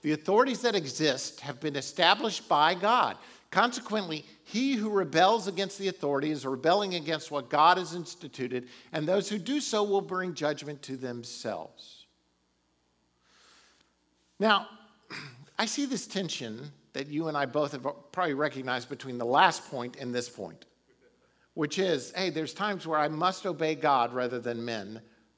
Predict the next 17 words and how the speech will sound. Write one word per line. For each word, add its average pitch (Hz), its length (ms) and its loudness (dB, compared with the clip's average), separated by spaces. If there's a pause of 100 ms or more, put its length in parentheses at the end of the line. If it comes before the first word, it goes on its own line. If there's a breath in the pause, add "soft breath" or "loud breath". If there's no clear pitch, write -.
(240)
don't 147 480 0 (440)
rebel 120 440 0
against 110 380 -8
the 123 60 -10
governing 107 440 -4
authority. 127 360 -6
So 170 140 -10
which 202 240 -2
is 247 180 -4
it? - 200 -8
Do 135 120 -4
I 131 180 0 (320)
obey 143 220 0
God 277 320 6
or 202 120 0
not 165 240 2
rebel? 156 440 0